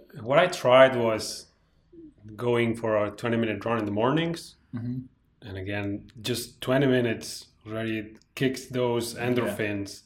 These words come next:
Speaker 2: Yeah.
Speaker 1: And it's like, if I heard, I heard someone say,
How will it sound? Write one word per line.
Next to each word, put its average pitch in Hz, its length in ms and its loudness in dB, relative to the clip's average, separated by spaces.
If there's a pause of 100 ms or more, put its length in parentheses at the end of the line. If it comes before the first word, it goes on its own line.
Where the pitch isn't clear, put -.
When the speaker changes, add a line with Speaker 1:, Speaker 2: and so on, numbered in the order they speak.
Speaker 2:
Yeah. 101 220 -14 (380)
Speaker 1:
And 101 320 -6 (480)
it's 113 280 -8
like, 113 240 4
if 120 140 -2 (320)
I 117 220 -6
heard, 120 460 0 (540)
I - 40 -10
heard - 320 -4 (140)
someone 110 400 -6
say, 104 460 2